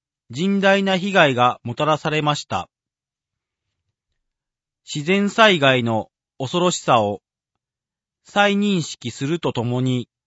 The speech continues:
災害への確実な備えを強く決意しました。一方、パリ五輪で日本勢の獲得メダル総数が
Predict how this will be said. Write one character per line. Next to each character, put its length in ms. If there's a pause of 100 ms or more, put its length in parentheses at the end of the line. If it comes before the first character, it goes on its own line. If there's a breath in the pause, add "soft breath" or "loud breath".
(960)
災 320
害 280
へ 100
の 240 (560)
確 280
実 240
な 120
備 400
え 60
を 220 (680)
強 260
く 140
決 320
意 100
し 160
ま 140
し 100
た。 240 (2250)
一 180 (140)
方、 340 (1040)
パ 100
リ 140
五 140
輪 260
で 280 (1040)
日 140
本 280
勢 200
の 120
獲 260
得 200
メ 120
ダ 120
ル 100
総 240
数 240
が 280